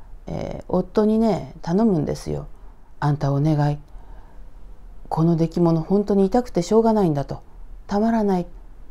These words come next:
小刀でついて膿を出してくれないか」。夫はね、おきせの言うなりなんです。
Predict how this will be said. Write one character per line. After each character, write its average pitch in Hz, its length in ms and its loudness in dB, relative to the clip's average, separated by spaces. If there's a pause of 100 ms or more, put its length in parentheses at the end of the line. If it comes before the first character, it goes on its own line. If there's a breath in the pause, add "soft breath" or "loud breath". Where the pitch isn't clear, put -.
(380 soft breath)
小 220 160 -2
刀 254 380 2
で 135 160 0
つ - 160 -2
い 170 80 2
て 165 240 2 (420 soft breath)
膿 262 320 8
を 175 100 4
出 208 180 2
し - 80 -10
て - 120 0
く - 120 -4
れ 131 120 -2
な 123 140 -8
い - 60 -14
か」。 - 160 -14 (2750 soft breath)
夫 - 340 0
は 285 140 4
ね、 170 460 4 (400)
お 196 100 2
き - 100 -10
せ 285 140 2
の 214 80 4
言 170 240 4
う - 20 2
な 208 120 4
り 202 100 0
な 185 120 6
ん 147 60 2
で 135 80 -2
す。 - 220 -12